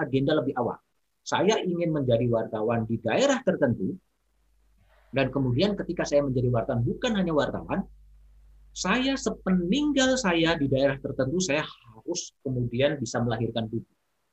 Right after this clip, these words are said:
Sama dengan saya, ketika dua setengah tahun lagi saya akan pensiun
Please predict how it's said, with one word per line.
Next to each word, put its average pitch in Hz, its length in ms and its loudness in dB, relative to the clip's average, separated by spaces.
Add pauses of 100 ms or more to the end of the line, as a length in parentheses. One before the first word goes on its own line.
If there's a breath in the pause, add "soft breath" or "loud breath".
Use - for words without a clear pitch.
(600)
Sama 196 260 4
dengan 170 240 2
saya, 107 240 -4 (320)
ketika 226 380 2
dua 156 340 2
setengah 156 400 -4
tahun 147 240 0
lagi 127 240 2
saya 120 240 0
akan 117 220 -2
pensiun 117 420 -2